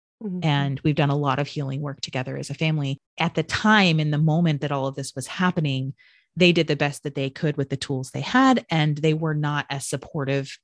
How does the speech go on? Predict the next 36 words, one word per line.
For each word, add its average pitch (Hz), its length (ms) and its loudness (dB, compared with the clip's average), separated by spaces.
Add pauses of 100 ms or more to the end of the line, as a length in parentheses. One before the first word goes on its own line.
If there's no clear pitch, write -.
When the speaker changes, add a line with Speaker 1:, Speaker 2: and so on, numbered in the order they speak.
(120)
Speaker 2:
of 139 200 0
me 139 220 -2
and 135 100 -4
my 131 140 -8
experience 143 640 -6
as 143 140 -4
I, 131 160 -2 (260)
I 131 220 -4
needed 156 340 2
in 139 140 0
that 131 160 -4
moment. 147 460 -2 (1000)
And 165 160 2
so 170 120 4
I, 139 120 4
yeah, 156 200 0
I 135 80 2
was 160 140 2
raised 160 280 2
in 147 80 -2
a 139 40 -2
family 139 360 -4
where 139 160 0
that 127 180 -2
was 139 140 -6
what 135 100 -6
we 175 100 -4
did. 196 280 -2 (260)
We 170 100 0
wrote 165 220 2
essays 156 380 -2
about 135 380 -4 (180)
abortion 156 440 0
and 147 140 0
adoption 143 560 -4
and 147 240 -4